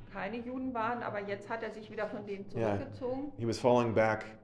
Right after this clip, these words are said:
Speaker 2: onto his old ways.
Speaker 1: Und er fiel wieder auf seine alten, in seine alte, in sein altes Leben oder Denkweise zurück.
Speaker 2: Ethnic segregation.
Speaker 1: Ethnische Trennung.
Speaker 2: And Paul wasn't having it.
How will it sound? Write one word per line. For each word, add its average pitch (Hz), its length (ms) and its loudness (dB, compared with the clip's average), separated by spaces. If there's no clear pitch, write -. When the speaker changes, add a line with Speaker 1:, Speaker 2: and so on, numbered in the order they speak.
Speaker 2:
onto 101 400 0
his 95 100 4
old 92 260 2
ways. 82 440 -4
Speaker 1:
Und 202 260 -2
er 185 140 -4
fiel 220 300 -6
wieder 196 280 -2
auf 185 140 -8
seine 190 240 -6
alten, - 480 -6
in 190 180 -12
seine 185 320 -8
alte, 185 280 -6
in 190 160 -12
sein 185 180 -10
altes 190 380 -6
Leben 208 240 -4
oder 185 200 -4
Denkweise 185 640 -6
zurück. 196 300 -10
Speaker 2:
Ethnic 113 460 0
segregation. 92 680 -2
Speaker 1:
Ethnische 196 1200 -6
Trennung. 180 440 -10
Speaker 2:
And 117 140 2
Paul 160 480 10
wasn't 135 320 8
having 110 340 6
it. - 220 -8